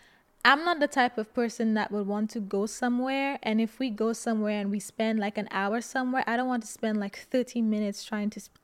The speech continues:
take a picture. To me, I'm just here to catch up with you, right? I'm just here to spend time with you.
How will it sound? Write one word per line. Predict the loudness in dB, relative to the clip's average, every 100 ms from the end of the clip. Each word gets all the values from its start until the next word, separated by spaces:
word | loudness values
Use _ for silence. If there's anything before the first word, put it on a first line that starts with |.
| -8
take | -6 -4
a | -6
picture. | -4 -8 -8 -6 -6 -6 _ _ _ _ -4
To | 2
me, | 2 2 0 0
I'm | -2 -2
just | -4 -4
here | -4
to | -4 -8
catch | -4 -4 -4 -6
up | -6
with | -10 -10
you, | -4 -2 -2 -6 _ _ _ _ _ 0
right? | 4 4 2 -2 -6 0
I'm | 2
just | 2 0
here | -4
to | -4
spend | -8 -4 -2 -2
time | -2 -2 -2
with | -6 -6
you. | -4 -2 -4